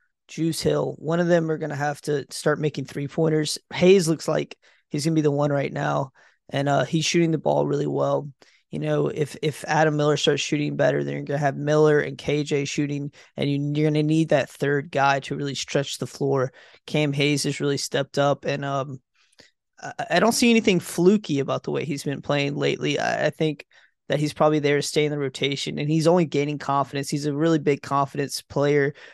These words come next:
From what I saw at him at N C State, he was pretty streaky there too. But, um, man, if he keeps streaking up,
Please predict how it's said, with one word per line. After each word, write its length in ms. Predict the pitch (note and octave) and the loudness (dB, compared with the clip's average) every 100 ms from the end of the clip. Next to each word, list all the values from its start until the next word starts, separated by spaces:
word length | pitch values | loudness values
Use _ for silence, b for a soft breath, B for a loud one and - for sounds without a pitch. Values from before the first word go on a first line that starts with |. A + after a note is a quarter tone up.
| B | B
From 120 | D#3 | -4
what 140 | D3+ C#3+ | 2 2
I 60 | |
saw 260 | C#3 D3+ D3 | 2 2 2
at 80 | C#3 | 2
him 160 | C#3 | -2
at 60 | B2 | -4
N 120 | C#3 | -6
C 180 | - C3+ | -4 -4
State, 340 | - - C#3+ | -4 0 2
he 80 | D#3 | 2
was 120 | C#3+ | -2
pretty 220 | - D3+ C#3 | -2 0 0
streaky 460 | - D3 C#3 D3 | -2 -4 -4 -4
there 260 | C#3+ C#3 C3 | 0 0 0
too. 480 | - D3+ C#3+ C#3 B B B B _ | -2 -2 0 -2 B B B B _
But, 140 | C#3 | 2
um, 460 | C#3+ C#3 C#3 C3 - _ _ _ _ | 4 4 0 -4 -10 _ _ _ _
man, 200 | E3 D3+ | -2 -2
if 80 | D3+ | -2
he 80 | - | -4
keeps 240 | - - | -4 -4
streaking 400 | - D#3+ D#3 B2+ | 0 2 2 2
up, 340 | B2 D3+ A#2+ | 4 4 4